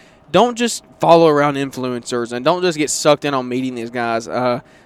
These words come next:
awesome people, awesome people. I can't wait to meet 'em and talk to 'em and hang out for a little bit. But, uh, go meet the average Joe that's out there here running a lawn maintenance company.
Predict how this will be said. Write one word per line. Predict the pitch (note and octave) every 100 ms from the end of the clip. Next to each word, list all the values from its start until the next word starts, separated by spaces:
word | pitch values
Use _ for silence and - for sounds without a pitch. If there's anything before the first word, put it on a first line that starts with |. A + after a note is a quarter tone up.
| _ - _ _ -
awesome | F#3+ G3+ G3
people, | D#3+ E3 F3 G3 G#3+ -
awesome | C#3+ D#3 D#3
people. | D3+ D#3 E3 D3
I | B2
can't | C3 D#3 C#3+
wait | D3
to | C3+
meet | C3+ D3+
'em | C#3+
and |
talk | B2 C3+ C#3
to | C#3+
'em | D3+ C#3
and |
hang | B2+ C3+
out | C3 C3+
for | C#3
a |
little | C3 C3
bit. | C#3+ E3+ E3
But, | D3 C#3+ _ _ _ -
uh, | D3+ D3
go | C#3+ E3 B3
meet | B3+ -
the | F#3
average | E3+ F#3 F3+ C#3+ C3+
Joe | C3 D#3
that's | A#2+ -
out | C3 -
there | B2+ B2+
here | C#3 C#3
running | C3 C3+
a | B2
lawn | A#2 C3 A#2+
maintenance | A2 G#2+ -
company. | A#2 A2 G#2